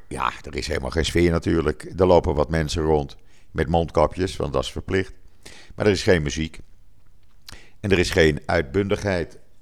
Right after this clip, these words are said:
ook niet op straat. Scholen zijn dicht, de, de, de scholen zijn open, ondanks de vakantie. Zodat er een, eh, eh, kinderen kunnen worden opgevangen, die krijgen dan spelletjes en sportdagen.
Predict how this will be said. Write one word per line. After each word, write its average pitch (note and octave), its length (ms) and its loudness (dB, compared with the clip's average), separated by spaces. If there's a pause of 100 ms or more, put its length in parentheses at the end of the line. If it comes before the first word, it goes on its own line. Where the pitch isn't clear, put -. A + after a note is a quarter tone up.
(260)
ook F#2+ 240 0
niet F#2+ 160 -10
op E2+ 100 -10
straat. F2 520 -6 (480)
Scholen F#2+ 400 8
zijn D#2+ 220 2
dicht, - 540 0
de, - 420 0
de, - 380 -4
de - 80 -10
scholen E2+ 360 6
zijn D#2+ 220 0
open, F#2 520 4 (100)
ondanks E2 360 0
de F#2 100 -6
vakantie. D#2+ 580 -4 (580)
Zodat E2+ 380 4
er D2+ 120 2
een, C#2+ 200 -2
eh, D2 520 -2
eh, - 200 -4
kinderen E2 520 2
kunnen E2 240 2
worden D2+ 220 0
opgevangen, E2 560 0
die D#2 100 -6
krijgen D#2 340 -4
dan F2 100 -2
spelletjes F2 720 2
en - 160 -8
sportdagen. E2 760 0